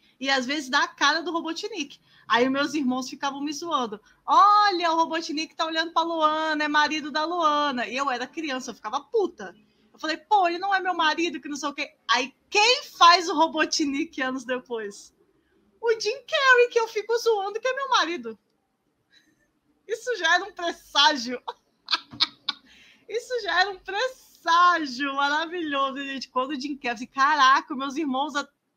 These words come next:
trinta anos atrás falavam que era meu marido. E realmente é meu marido. É isso aí. Então, gente, teremos Sonic três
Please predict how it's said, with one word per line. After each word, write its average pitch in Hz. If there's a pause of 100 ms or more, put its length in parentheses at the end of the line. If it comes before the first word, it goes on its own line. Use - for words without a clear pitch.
(240)
trinta 320
anos 320
atrás 294
falavam 294
que -
era 277
meu 233
marido. 220 (500)
E 494
realmente 302
é 247
meu 233
marido. 226
É 403
isso 262
aí. 208 (340)
Então, 403
gente, 302
teremos 349
Sonic 285
três 240